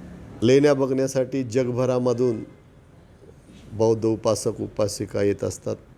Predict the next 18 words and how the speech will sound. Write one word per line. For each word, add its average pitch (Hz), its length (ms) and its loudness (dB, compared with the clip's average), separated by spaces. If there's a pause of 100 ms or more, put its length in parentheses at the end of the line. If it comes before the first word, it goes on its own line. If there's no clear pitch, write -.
(720)
अनेक 110 300 -2
परदेशी 107 440 0
नागरिक 107 460 0
येत 101 260 -6
असतात. 98 340 -8 (1700)
जर 113 140 4
हे 127 100 4
तीर्थक्षेत्र 135 720 0
झालं, 127 300 4
तिथं 110 280 -2
सोयीसुविधा 127 680 0
झाले, 110 320 0 (680)
तर, 107 200 0
अ, 104 600 -2
त्यांचीसुद्धा 117 720 2 (240)
तिथे 104 220 -4
सोय 120 280 -2
होईल 107 260 2